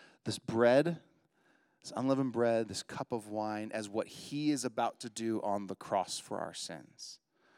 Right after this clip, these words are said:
what is about to happen in the resurrection. He becomes the Passover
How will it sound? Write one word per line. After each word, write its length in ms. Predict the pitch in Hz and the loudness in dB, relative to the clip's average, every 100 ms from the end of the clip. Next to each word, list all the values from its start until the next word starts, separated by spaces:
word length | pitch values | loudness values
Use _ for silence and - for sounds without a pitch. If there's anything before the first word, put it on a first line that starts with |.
| _ | _
what 100 | 120 | 0
is 100 | 107 | 2
about 280 | 113 120 107 | 6 6 6
to 60 | 113 | -2
happen 340 | 120 110 113 | -4 -4 -4
in 120 | 110 | -4
the 100 | 104 | -4
resurrection. 600 | 98 98 95 95 - 101 | -2 -4 -4 -6 -6 -12
He 200 | 90 123 | -10 -8
becomes 1000 | 117 117 - - 123 123 113 110 101 - - - - _ _ | -8 -10 -8 -2 0 0 -2 -6 -8 -10 -14 -20 -20 _ _
the 60 | - | -6
Passover 840 | - 110 - 113 101 101 92 87 | -2 -2 -4 -6 -6 -8 -10 -12